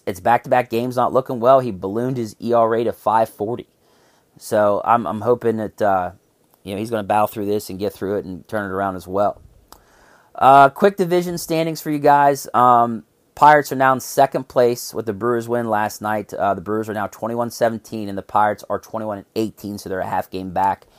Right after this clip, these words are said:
Uh, with the Cubs are nineteen and nineteen, man. They're, they're right on the heels of the Pirates. Uh, they're only two games back of first, and then the Reds are seventeen and twenty-one, and again, uh, they're,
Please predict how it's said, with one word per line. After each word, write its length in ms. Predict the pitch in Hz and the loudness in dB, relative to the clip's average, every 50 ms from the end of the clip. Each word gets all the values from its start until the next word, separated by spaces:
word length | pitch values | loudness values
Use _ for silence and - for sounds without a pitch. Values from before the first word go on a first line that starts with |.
| _ _ _ _ _ _ _ - | _ _ _ _ _ _ _ -2
Uh, 220 | - 101 113 113 113 | 2 4 4 4 4
with 120 | 113 113 | 2 0
the 60 | - 98 | -6 -6
Cubs 360 | - - 135 151 165 135 127 | 0 4 4 4 4 4 0
are 60 | 113 | -4
nineteen 380 | 101 107 120 131 127 - 147 135 | -2 -4 -6 -6 -6 -6 -6 -4
and 100 | 131 123 | -2 -2
nineteen, 480 | 123 123 120 - - 120 127 127 107 | -2 -4 -4 -6 -8 -6 -6 -6 -6
man. 200 | 87 87 90 90 | -8 -10 -10 -6
They're, 240 | 85 104 110 117 - _ | -2 -2 -2 -2 -4 _
they're 240 | - - 107 117 110 | -6 -4 -2 -2 -2
right 240 | 90 98 104 113 113 | 0 2 2 2 2
on 140 | 104 101 98 | 2 -2 -4
the 80 | 90 | -6
heels 240 | 104 101 104 98 87 | -4 -4 -4 -6 -6
of 40 | 90 | -8
the 60 | 87 | -6
Pirates. 480 | - 101 95 95 87 85 - - - - | -2 0 0 0 0 -2 -8 -12 -12 -6
Uh, 240 | - 92 98 92 92 | -2 0 0 0 0
they're 140 | 98 107 110 | -2 -2 -2
only 160 | 113 113 98 | -2 -4 -6
two 180 | - - 113 | -6 -6 -4
games 280 | 117 110 110 101 95 90 | -4 -2 -4 -4 -6 -6
back 340 | 87 104 104 104 95 - _ _ _ _ _ _ _ _ _ _ | -2 0 0 0 -2 -4 _ _ _ _ _ _ _ _ _ _
of 200 | - - 101 95 | -4 -2 -2 -2
first, 420 | - - 101 101 98 95 - - - - | -2 -4 -4 -4 -4 -6 -10 -14 -10 -8
and 160 | 95 98 98 | -8 -6 -4
then 140 | 101 101 104 | -4 -6 -6
the 80 | 95 90 | -4 -2
Reds 280 | 107 123 139 143 131 | 2 2 2 2 0
are 60 | 120 | -4
seventeen 580 | 113 - - 139 135 127 127 120 - - 131 120 | -10 -2 2 4 4 4 2 -4 -10 -10 -10 -10
and 100 | 117 107 | -10 -10
twenty-one, 760 | - - 120 120 120 113 110 95 104 107 110 131 147 165 185 _ _ _ _ _ _ _ - - | -8 -6 -6 -4 -4 -6 -6 -4 -2 -2 -2 -2 -4 -10 -14 _ _ _ _ _ _ _ -14 -10
and 260 | 95 98 98 101 101 | -8 -6 -6 -4 -4
again, 320 | 98 117 143 151 110 90 90 87 _ _ _ | -2 -2 0 -2 -2 -6 -10 -20 _ _ _
uh, 540 | - 92 101 92 87 85 80 80 80 78 78 78 | -4 -2 -2 -2 -2 -4 -6 -6 -8 -10 -10 -10
they're, 420 | 82 82 98 117 131 135 135 | -8 -6 -2 -2 -2 -2 -4